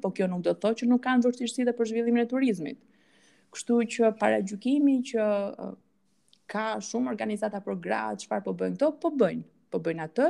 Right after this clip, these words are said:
që ne sot kemi më shumë gra në politik, po bëjnë atë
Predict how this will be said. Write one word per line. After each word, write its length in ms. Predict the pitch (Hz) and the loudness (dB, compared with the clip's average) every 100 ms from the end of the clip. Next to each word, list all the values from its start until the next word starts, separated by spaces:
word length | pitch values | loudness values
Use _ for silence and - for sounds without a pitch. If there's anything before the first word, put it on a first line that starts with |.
| 359 | 2
që 160 | 240 | -4
ne 160 | 196 175 | -4 -4
sot 460 | 175 208 285 339 - - | -4 -2 -2 -4 -14 -6
kemi 420 | 185 180 175 170 175 | -4 -2 -4 -6 -6
më 220 | 190 180 | -4 -4
shumë 340 | 175 196 180 | 0 0 0
gra 240 | 160 175 175 | 2 0 0
në 120 | 175 | -4
politik, 580 | - - - 240 311 - - - - - _ - | -6 -8 -2 0 0 -4 -20 -20 -20 -20 _ -2
po 60 | |
bëjnë 260 | 175 185 208 | 2 2 0
atë 240 | 185 254 | 2 2